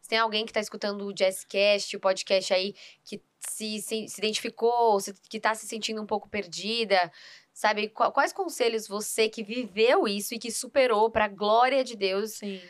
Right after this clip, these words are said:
Speaker 1: pode passar pra galera que tá ouvindo?
Speaker 2: Olha, o primeiro conselho é busque ajuda. E se você se, se sente muito sozinha,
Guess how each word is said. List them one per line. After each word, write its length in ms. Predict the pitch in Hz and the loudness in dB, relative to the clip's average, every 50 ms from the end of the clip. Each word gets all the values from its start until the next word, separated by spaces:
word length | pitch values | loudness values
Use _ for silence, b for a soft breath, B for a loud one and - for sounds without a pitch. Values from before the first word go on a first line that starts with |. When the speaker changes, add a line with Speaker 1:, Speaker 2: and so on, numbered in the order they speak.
| 180 B _ | -20 B _
Speaker 1:
pode 380 | _ 220 226 226 220 208 247 233 | _ 4 4 4 4 0 -10 -10
passar 380 | 214 _ - 220 220 - 233 214 | -4 _ 0 2 2 2 0 0
pra 160 | 214 220 214 | 2 2 2
galera 340 | 202 208 208 196 190 180 185 | 4 4 4 4 4 2 0
que 80 | 180 - | -2 0
tá 100 | - 190 | -2 -2
ouvindo? 360 | 185 180 175 165 165 165 160 _ _ _ _ _ | 0 -2 -6 -10 -10 -14 -18 _ _ _ _ _
Speaker 2:
Olha, 180 | - 196 190 190 | -8 -8 -8 -8
o 40 | |
primeiro 460 | - - 208 214 214 214 214 226 240 254 | -8 -8 -8 -6 -6 -6 -6 -6 -6 -8
conselho 800 | 247 - 254 247 247 - - 202 190 185 185 185 190 196 202 208 _ _ _ _ _ _ | -8 -10 -10 -6 -6 -6 -6 -6 -8 -8 -8 -8 -10 -10 -10 -14 _ _ _ _ _ _
é 240 | - 180 170 175 - _ _ _ | -16 -14 -14 -14 -16 _ _ _
busque 720 | 208 - - 170 190 214 220 233 - - - - 247 220 - _ | -20 -20 -20 -12 -8 -8 -6 -6 -8 -10 -10 -12 -14 -14 -12 _
ajuda. 680 | 220 214 220 220 196 190 185 175 170 165 175 165 - - B B B B B B | -6 -6 -4 -4 -6 -8 -8 -14 -10 -10 -10 -10 -10 -18 B B B B B B
E 60 | - 196 | -16 -12
se 180 | - - 220 | -10 -8 -8
você 540 | 214 208 214 214 - - 233 226 220 220 220 | -6 -8 -6 -6 -6 -4 -2 -2 -2 -2 -4
se, 720 | 214 - - - - 220 214 214 208 202 190 185 208 320 - _ _ _ _ _ | -4 -6 -10 -8 -8 -8 -8 -8 -8 -8 -10 -10 -14 -16 -18 _ _ _ _ _
se 220 | _ - - 208 | _ -14 -12 -10
sente 280 | 202 - 226 226 - - | -8 -8 -6 -6 -6 -6
muito 320 | 220 220 226 254 302 339 - | -4 -4 -4 -4 -4 -4 -6
sozinha, 680 | - - 220 202 196 190 208 233 247 240 202 175 175 | -4 -2 -2 -2 -2 -4 -8 -8 -6 -6 -6 -8 -8